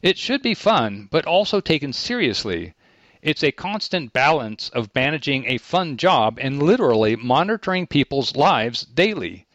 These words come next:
Recruiting is big, and so are the incentives.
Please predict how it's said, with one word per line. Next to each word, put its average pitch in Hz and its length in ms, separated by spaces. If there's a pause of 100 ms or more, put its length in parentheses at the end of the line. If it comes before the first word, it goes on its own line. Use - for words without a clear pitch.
(520)
Recruiting 180 520
is 151 160
big, 139 440 (180)
and 127 120
so 233 220
are 208 100
the 180 140
incentives. 127 680